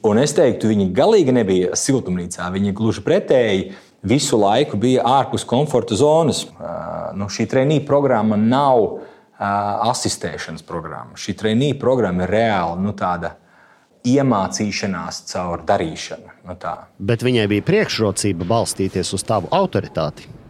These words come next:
Speaker 1: Jā, protams, tas, tas vienmēr ir bišķiņ tā,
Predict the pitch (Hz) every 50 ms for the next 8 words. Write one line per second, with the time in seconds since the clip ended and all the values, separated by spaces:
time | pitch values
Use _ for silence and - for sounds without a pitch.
0 | - - - - - 214 240 269 240 185 - - - - 220 226 - - 135 120
1 | - 180 156 - - - 190 170 - 196 170 170 175 180 151 190 180 208 208 156
2 | 139 170 180 - - 147 127 - 147 143